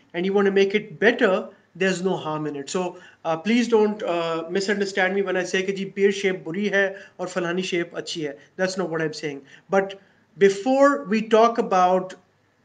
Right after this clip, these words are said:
the exercises, I want to give you a s-, little bit of introduction कि pear shape, uh, के मामलात क्या हैं. So just a basic introduction. पहली चीज़ तो ये कि, uh, I mean, you know better than I do that the upper body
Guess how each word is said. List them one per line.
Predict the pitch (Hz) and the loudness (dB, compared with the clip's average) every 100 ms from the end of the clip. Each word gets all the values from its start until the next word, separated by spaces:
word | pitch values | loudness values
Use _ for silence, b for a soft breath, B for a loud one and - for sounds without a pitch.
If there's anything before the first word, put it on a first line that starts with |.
| - 147 | -16 -4
the | 170 165 165 | 0 0 0
exercises, | 196 - 254 214 165 165 175 - B B B | -2 -2 2 2 2 0 -4 -6 B B B
I | |
want | 202 254 | 2 2
to | 220 | 0
give | 233 | 0
you | 262 | 0
a | 262 | 0
s-, | - - | -2 -2
little | 262 320 | 0 2
bit | 262 233 | 2 2
of | 196 | 2
introduction | 185 170 160 - 208 214 B B | -2 -2 -4 -2 -4 -4 B B
कि | 220 220 | -2 -2
pear | 220 240 262 | 0 0 0
shape, | - 208 202 196 - b b - | 2 4 4 2 -14 b b -2
uh, | 175 180 185 180 | 2 4 2 2
के | 208 | 0
मामलात | 190 170 175 175 202 202 | 2 2 2 4 4 4
क्या | 214 | 0
हैं. | 165 180 202 | 2 0 -2
So | 202 | -4
just | 190 208 - | -4 -4 -2
a | |
basic | 180 175 175 190 190 - | -2 -2 -2 -6 -8 -14
introduction. | 165 160 170 151 - 147 139 - b b b | -12 -8 -4 -6 -8 -14 -14 -18 b b b
पहली | 202 226 | 0 0
चीज़ | 226 226 208 | 0 -4 -4
तो | |
ये | 175 185 185 | -2 -2 0
कि, | 196 196 190 B B - | 0 0 -6 B B -6
uh, | 160 160 160 160 165 156 - | -2 0 -2 -6 -14 -16 -10
I | 165 | -6
mean, | 160 151 | -4 -4
you | 165 | 0
know | 196 180 180 180 180 - 139 - | 2 2 0 -2 -8 -16 -8 0
better | 175 196 | 2 4
than | 190 170 | 2 2
I | 175 | 0
do | 185 160 165 | 0 -4 -4
that | 160 - b b b - | -6 -8 b b b -8
the | 165 - | -8 -4
upper | 190 240 | 2 4
body | 202 180 156 170 196 | 6 4 2 -2 -6